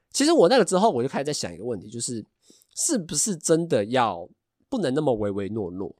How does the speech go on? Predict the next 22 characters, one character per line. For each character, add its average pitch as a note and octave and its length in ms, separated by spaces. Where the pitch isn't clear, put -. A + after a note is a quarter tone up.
或 G#3 140
者 E3 60
是 E3+ 300
真 A#3+ 300
的 F#3+ 140
有 B2+ 200
喜 - 280
欢 A2 260
的 G2 100
话， A2+ 320
是 - 300
不 C3 80
是 B2+ 240
就 C3+ 140
要 B2 180
有 G#2 180
所 G2+ 220
表 A2 260
示， G2+ 220
或 G#2+ 180
有 F#2 160
所， - 280